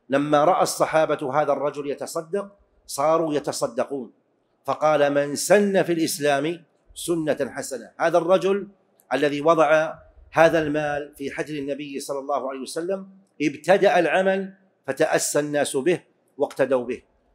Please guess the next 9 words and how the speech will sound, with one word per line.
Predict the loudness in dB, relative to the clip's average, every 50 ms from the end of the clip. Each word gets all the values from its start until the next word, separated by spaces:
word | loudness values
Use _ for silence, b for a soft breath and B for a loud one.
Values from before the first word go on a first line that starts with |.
| _ _ _ _ _
فعلى | 2 2 4 4 4
هذا | 4 4 2 2
يكون | 2 0 2 2 0 0 0 -2 -6 -12 _ _ _ _ _ 0
من | 2 2 2
سن | 4 4 4 4 4 4 2
في | 2 2
الإسلام | -2 -2 -4 -4 -4 -2 -2 -2 -2 -4
سنة | -6 -6 -6 -6 -4 -4 -4 -4
حسنة | -6 -8 -8 -8 -8 -6 -6 -6 -6 -8 -10 -12